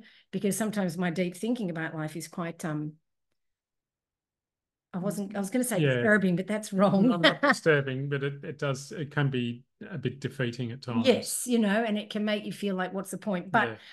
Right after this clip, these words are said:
Speaker 1: but I also think it helps you to, um, really find meaning in life. And, and I think,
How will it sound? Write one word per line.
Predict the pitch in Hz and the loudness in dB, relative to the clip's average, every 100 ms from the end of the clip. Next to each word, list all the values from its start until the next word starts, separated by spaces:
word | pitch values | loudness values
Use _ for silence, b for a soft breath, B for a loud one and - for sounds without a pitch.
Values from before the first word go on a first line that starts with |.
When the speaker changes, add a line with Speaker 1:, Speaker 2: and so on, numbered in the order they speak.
| B | B
Speaker 1:
but | 233 | 4
I | 240 | 8
also | 240 247 240 | 8 6 2
think | 240 214 | 0 0
it | 196 | 0
helps | 208 214 - | 0 -2 -4
you | 214 208 202 | -2 -2 -2
to, | - 214 190 196 - | -2 4 4 4 0
um, | 185 175 165 165 _ _ _ _ _ _ _ _ 302 | 0 0 -2 -4 _ _ _ _ _ _ _ _ 0
really | 277 294 | 2 2
find | 240 - 240 226 226 180 | 0 2 4 6 4 6
meaning | 196 196 196 196 | 6 6 6 6
in | 190 | 2
life. | 185 170 160 175 | 0 -4 -8 -12
And, | 185 190 196 | -8 -8 -4
and | 180 | -2
I | 175 | -2
think, | 175 202 185 | -4 -6 -6